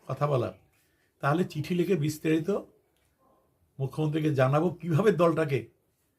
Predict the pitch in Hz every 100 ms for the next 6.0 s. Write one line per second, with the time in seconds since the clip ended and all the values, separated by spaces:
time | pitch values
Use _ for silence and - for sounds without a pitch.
0 | _ _ _ _ - 220 - 202 170 143
1 | 127 - - - _ _ _ _ - 147
2 | 202 196 180 180 190 196 180 - 233 170
3 | 214 170 - - _ _ _ _ _ _
4 | _ _ 165 165 - 226 190 175 - 147
5 | 165 165 147 160 175 - 147 143 120